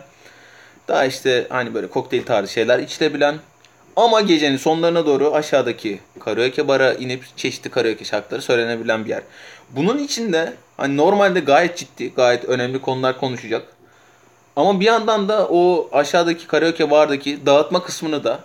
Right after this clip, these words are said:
görme-, görmek isteyeceğim çağrılar seçtim ben bu soru için.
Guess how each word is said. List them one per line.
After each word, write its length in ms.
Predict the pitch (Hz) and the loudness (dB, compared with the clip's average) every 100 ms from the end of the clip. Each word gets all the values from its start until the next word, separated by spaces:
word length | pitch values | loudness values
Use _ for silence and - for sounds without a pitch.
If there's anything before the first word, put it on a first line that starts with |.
| _ _ | _ _
görme-, 320 | 139 143 151 143 - | 0 2 2 -4 -4
görmek 420 | 147 139 143 143 123 | 0 0 0 -4 -10
isteyeceğim 540 | 123 120 98 113 170 - _ _ - | -12 -12 -8 -8 -8 -16 _ _ 4
çağrılar 320 | 147 143 135 | 6 6 4
seçtim 380 | 123 107 - 101 | 0 -4 -6 -6
ben 160 | 98 | -6
bu 40 | 98 | -6
soru 220 | 135 127 | -4 -6
için. 260 | 127 143 | -8 -12